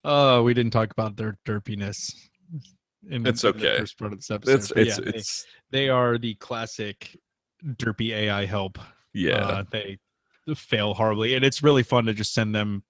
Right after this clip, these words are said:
Speaker 1: in to heal each other when one of them gets taken out, and then the other one gets taken out, and you have the
Speaker 2: Yeah.
Speaker 1: first guy heal him, and then, yeah, they just keep
Speaker 2: Yep.
Speaker 1: trading back and forth, and then you eventually have to go rescue both of them because derp.
Speaker 2: Yes.
Speaker 1: Um,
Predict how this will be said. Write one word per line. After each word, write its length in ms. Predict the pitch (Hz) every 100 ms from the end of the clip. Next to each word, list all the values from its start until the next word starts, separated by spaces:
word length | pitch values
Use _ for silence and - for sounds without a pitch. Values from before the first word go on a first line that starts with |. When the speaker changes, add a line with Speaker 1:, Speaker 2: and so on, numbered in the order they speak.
| -
Speaker 1:
in 240 | 107 101
to 220 | 104 104 - -
heal 300 | - 107 107
each 160 | 98
other 260 | 110 104 104
when 220 | 107 107
one 140 | 104
of 80 | 104
them 180 | 110 110
gets 280 | 123 123 -
taken 320 | - 113 107
out, 240 | 104 110 - - - - -
and 100 | 120
then 120 | 110
the 80 | 107
other 160 | 104
one 100 | 107 107
gets 200 | 107 -
taken 260 | 107 110
out, 240 | 107 107 -
and 160 | 135 117
you 80 | 104
have 180 | 107 113
the 120 | -
Speaker 2:
Yeah. 80 | 320
Speaker 1:
first 240 | 110 -
guy 160 | 107 104
heal 260 | 113 104
him, 320 | 110 107 110
and 140 | 113 107
then, 240 | 107 117
yeah, 160 | 131 107
they 100 | 104
just 120 | 107
keep 140 | - 127
Speaker 2:
Yep. 100 | 113
Speaker 1:
trading 280 | 104 107 104
back 200 | 107 107
and 100 | 101
forth, 260 | 110 104 - - - 196
and 100 | 190
then 140 | 190
you 160 | 156 127
eventually 380 | 120 117 113
have 100 | 104
to 80 | -
go 120 | 104 104
rescue 340 | 107 - 107
both 220 | 101 101
of 80 | 104
them 180 | 104 104
because 420 | 110 120 123 - _ _ _
derp. 260 | - 101 - - _ _ _ _ _ _
Speaker 2:
Yes. 360 | 104 76 - - _ _ _ _ 127
Speaker 1:
Um, 320 | 104 101